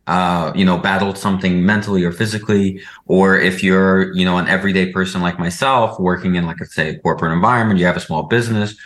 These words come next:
you're a mother, you're a student, you're a lawyer, you're whatever.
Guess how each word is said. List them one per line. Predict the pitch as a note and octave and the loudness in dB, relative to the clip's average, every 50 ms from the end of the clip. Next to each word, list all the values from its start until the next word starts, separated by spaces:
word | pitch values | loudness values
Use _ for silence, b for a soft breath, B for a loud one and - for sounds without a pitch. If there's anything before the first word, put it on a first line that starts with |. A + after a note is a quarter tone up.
| B B B | B B B
you're | - F2 F2 E2+ | 0 0 2 4
a | F2+ | 4
mother, | G#2+ B2 A#2 G#2+ A2 G#2 | 4 2 2 2 2 2
you're | F#2+ F2+ E2+ E2 | 2 2 2 0
a | E2 | -2
student, | E2 - - B2 A#2+ A2+ G#2+ F#2 | -4 -6 -4 -2 -2 0 2 0
you're | E2 D#2+ | 0 0
a | D#2+ E2+ | -2 0
lawyer, | F2+ G#2 A#2 A#2+ A2+ A2 G2+ F#2 | 0 2 2 2 2 2 2 0
you're | F2+ F2+ F2 E2+ E2 E2 | 0 0 -2 -4 -4 -6
whatever. | E2+ E2+ F2 F#2 G#2 A2+ B2 A#2 G2+ F2 F2 F2 E2+ B | -6 -4 0 0 2 2 2 2 0 0 0 -2 -4 B